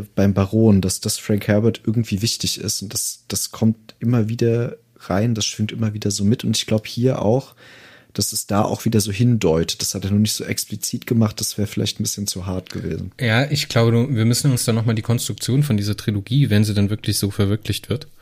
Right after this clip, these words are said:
Speaker 2: wenn jetzt nicht bloß
Speaker 1: Mhm.
Speaker 2: der erste Roman veröffentlicht wird, dieser Bit, dass, äh, Jessica und Paul halt auch Harkonnen sind auf eine Art und Weise, wird ja erst wichtig im dritten Teil, wenn man
Speaker 1: Mhm.
Speaker 2: herausfindet, dass die Alia von, äh, Baron Harkonnen besessen ist.
Speaker 1: Ja.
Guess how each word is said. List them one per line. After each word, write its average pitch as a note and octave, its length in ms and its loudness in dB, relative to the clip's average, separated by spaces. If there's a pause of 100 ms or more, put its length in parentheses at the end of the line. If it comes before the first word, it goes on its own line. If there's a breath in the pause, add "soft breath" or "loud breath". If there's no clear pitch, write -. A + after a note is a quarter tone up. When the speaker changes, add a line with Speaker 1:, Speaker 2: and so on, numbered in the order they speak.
(340 soft breath)
Speaker 2:
wenn G2 140 -2
jetzt G2 180 -2
nicht G#2+ 120 0
bloß G2+ 180 6
Speaker 1:
Mhm. G2 40 6
Speaker 2:
der F#2+ 100 4
erste G#2 260 -2
Roman G2 280 2
veröffentlicht - 600 -10
wird, - 160 -8 (460 loud breath)
dieser G2+ 240 2
Bit, C#3 500 2
dass, A2 220 -2
äh, A2+ 140 -2
Jessica A#2 440 0
und G#2+ 160 0
Paul G#2+ 340 2
halt G2 180 0
auch G2+ 280 -2 (240)
Harkonnen C#3 640 4
sind D3 280 2
auf - 160 -6
eine A2 80 -2
Art A2 220 -2
und G#2+ 160 -2
Weise, A#2 380 0
wird G#2+ 120 -4
ja - 80 -4
erst - 380 -2
wichtig D3 520 0
im G#2 140 -4
dritten A2 300 -4
Teil, A2 400 0 (560 soft breath)
wenn F#2 160 2
man A2+ 140 6
Speaker 1:
Mhm. G#2+ 40 4
Speaker 2:
herausfindet, A#2 600 0
dass G#2+ 120 -4
die G#2+ 160 -4
Alia C#3+ 540 2
von, A2 480 -2
äh, G#2 160 -2
Baron G2+ 380 0
Harkonnen A2 420 0
besessen F2 500 -6
ist. - 200 -14 (500 loud breath)
Speaker 1:
Ja. F2+ 140 2